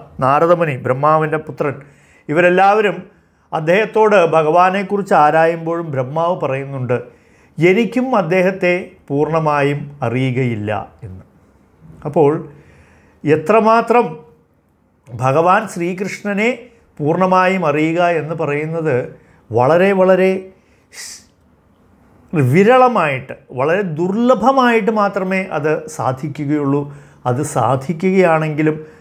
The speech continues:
അത് ഭഗവാനോടുള്ള കറകളഞ്ഞ ഭക്തിയുത സേവനത്തിലൂടെ മാത്രമേ സാധിക്കുകയുള്ളൂ.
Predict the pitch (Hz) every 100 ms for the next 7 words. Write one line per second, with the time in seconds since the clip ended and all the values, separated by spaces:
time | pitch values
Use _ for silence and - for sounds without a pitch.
0 | _ _ - 139 156 151 - 131 131 139
1 | 156 165 160 165 160 151 147 143 - _
2 | _ - 151 151 170 160 175 175 175 175
3 | 165 127 117 - - 160 156 170 - 139
4 | 123 131 147 156 151 151 156 156 143 127
5 | 160 - - 185 180 170 226 143 117 110
6 | - 107 104 98 101